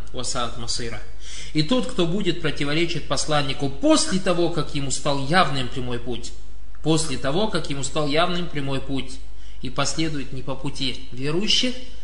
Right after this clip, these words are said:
мы его обернем к тому, к чему он сам обернулся, и введем его в ад, и скверно его пристанище. Точно так же доводом, баракаллаху фикум, являются хадисы, в которых указывается на то, что знание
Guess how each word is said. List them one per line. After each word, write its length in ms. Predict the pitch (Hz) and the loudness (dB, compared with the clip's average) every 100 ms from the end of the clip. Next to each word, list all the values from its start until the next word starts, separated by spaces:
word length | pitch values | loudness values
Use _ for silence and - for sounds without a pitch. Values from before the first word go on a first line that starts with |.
| - | 0
мы 140 | 175 208 | 0 0
его 180 | 160 139 | 0 0
обернем 420 | 131 143 147 135 | 0 0 0 -2
к 40 | |
тому, 260 | - 135 139 | -2 -2 -2
к 60 | |
чему 220 | - 131 120 | -2 -2 -2
он 60 | |
сам 240 | - 170 165 | 0 0 0
обернулся, 560 | 156 156 156 151 156 - - - | 0 0 0 0 -2 -2 -2 -2
и 80 | |
введем 420 | 156 143 135 135 127 | -2 0 0 0 0
его 240 | 120 123 | 0 0
в 380 | 131 151 135 135 | 0 -2 -2 0
ад, 300 | 160 - - - - 117 | 0 0 -2 -2 -2 -2
и 40 | |
скверно 460 | - 131 135 127 120 | -2 -2 -2 -2 -2
его 360 | 117 123 123 - - - | -2 -2 -2 -2 -2 0
пристанище. 640 | 131 - 123 113 - 107 - - - - - | 0 0 0 0 0 0 -2 -2 -2 -2 0
Точно 280 | - 170 214 | 2 2 2
так 200 | 277 254 | 2 2
же 80 | 226 | 2
доводом, 440 | 214 240 208 196 185 | 2 2 2 2 2
баракаллаху 500 | 208 185 175 180 180 | 2 2 2 0 0
фикум, 260 | 214 180 | 0 0
являются 460 | 175 175 185 - 160 | 0 0 0 0 0
хадисы, 540 | - 180 220 - 180 - - | 0 0 0 0 0 -2 -2
в 60 | - | -2
которых 420 | 143 - 151 139 | 0 0 0 0
указывается 560 | 131 151 156 147 135 131 | 0 0 2 0 0 -2
на 100 | 127 | -2
то, 340 | - 180 175 - - | 0 0 0 -2 -2
что 400 | - - 143 127 | 0 0 0 0
знание 560 | 117 120 185 190 180 | 0 0 2 2 2